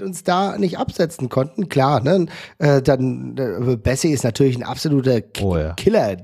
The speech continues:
Speaker 1: meine Fresse, ne? Also da habe ich dann auch Respekt vor gehabt, ein geiler Stürmer und so weiter, äh, ge-, geiler Innenverteidiger. Und klar, aber dann ist es halt so, dass Aribo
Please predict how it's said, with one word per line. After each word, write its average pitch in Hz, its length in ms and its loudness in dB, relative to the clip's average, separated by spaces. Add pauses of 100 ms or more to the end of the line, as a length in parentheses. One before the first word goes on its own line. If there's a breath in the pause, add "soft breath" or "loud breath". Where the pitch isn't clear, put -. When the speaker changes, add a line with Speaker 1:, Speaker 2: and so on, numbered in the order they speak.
Speaker 1:
meine 135 340 0
Fresse, 110 400 -6
ne? 165 160 2 (280 loud breath)
Also 135 180 0
da 135 100 4
habe 165 140 2
ich 160 80 -2
dann 156 120 2
auch 147 160 2
Respekt 170 360 -2
vor 147 180 0
gehabt, 139 260 0
ein 120 60 -4
geiler 131 300 0
Stürmer 175 400 -2
und 147 80 -2
so 135 100 -2
weiter, 143 360 0
äh, 127 40 -4
ge-, 135 120 0
geiler 139 260 0
Innenverteidiger. 147 640 0 (380 loud breath)
Und 156 240 -2
klar, 233 260 4
aber 143 220 2
dann 147 220 2 (200 loud breath)
ist 175 160 0
es 175 140 2
halt 147 180 4
so, 165 120 2
dass 170 180 2
Aribo 147 600 2